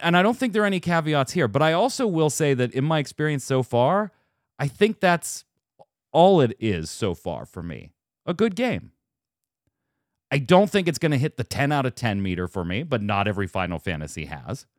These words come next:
It's certainly not gonna hit the six out of ten meter for me, and some Final Fantasies have. <laughs> So where it'll end up finishing,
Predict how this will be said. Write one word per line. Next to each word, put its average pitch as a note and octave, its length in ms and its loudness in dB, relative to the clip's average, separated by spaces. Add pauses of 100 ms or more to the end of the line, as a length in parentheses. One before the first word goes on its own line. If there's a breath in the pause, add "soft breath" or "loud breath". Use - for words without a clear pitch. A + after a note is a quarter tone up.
(460)
It's C#3+ 180 -2
certainly D#3 460 2
not C#3+ 240 2
gonna C#3 180 0
hit C3 220 -2
the B2 100 -2
six - 380 -2
out G2+ 160 0
of F#2+ 80 -2
ten F#2 280 -4
meter F2 300 -4
for F2+ 180 -8
me, F#2 340 -6 (200)
and C3 200 2
some B2 240 4
Final C3 320 2
Fantasies D#3+ 540 0
have. C4+ 520 0 (220)
<laughs> B3+ 300 -2
So - 440 6 (580 loud breath)
where F3 340 8
it'll F#3+ 160 6
end E3+ 200 4
up D#3 160 4
finishing, A3+ 500 0